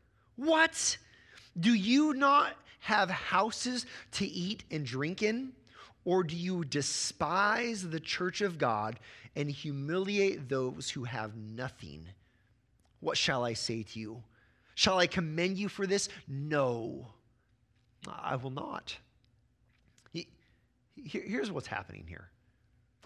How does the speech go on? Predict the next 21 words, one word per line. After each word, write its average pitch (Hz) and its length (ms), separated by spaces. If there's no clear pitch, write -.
The 185 100
context - 800
is 135 180
<clears throat> 220 200
what, 170 500
what 165 180
would 160 100
be 165 80
called 151 440
a 139 100
love 127 640
feast. - 720
Let 175 120
me 220 60
translate 165 560
that 143 120
into 139 200
twenty-first 156 600
century 131 420
Baptist 139 440
parlance. 113 560